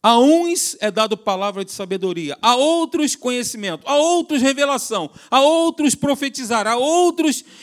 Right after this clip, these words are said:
interpretação de línguas, a outros variedade de línguas. Tudo isso com um objetivo. Qual que é o objetivo? A edificação do corpo.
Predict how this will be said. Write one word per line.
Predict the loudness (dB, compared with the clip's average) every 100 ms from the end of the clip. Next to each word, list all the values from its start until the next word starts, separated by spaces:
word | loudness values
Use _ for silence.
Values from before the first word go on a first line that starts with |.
| -6
interpretação | -2 0 0 0 -2 -2 -2
de | -2 -2
línguas, | -2 -4 -6 2
a | 4
outros | 6 4 0 0
variedade | 0 0 -2 -2 -4
de | -4
línguas. | -2 -2 0 -2 -4 -14 _ _ _ _ _ _ _ _ _
Tudo | -4 -2 -2
isso | -2 -2 -4 0
com | 2 2 0 -6 _ _
um | -4 -2
objetivo. | -2 -4 -6 -6 -4 -4
Qual | -2 -2
que | 0
é | 2
o |
objetivo? | 2 0 -8 -8 -10 -10 _ _ _ _ _ _ _ _ _ _ _ _ _ _ _ _ _ _
A | -8 -6
edificação | -8 -10 -12 -10 -8 -6 -6 -8
do | -10
corpo. | -12 -10 -10 _ _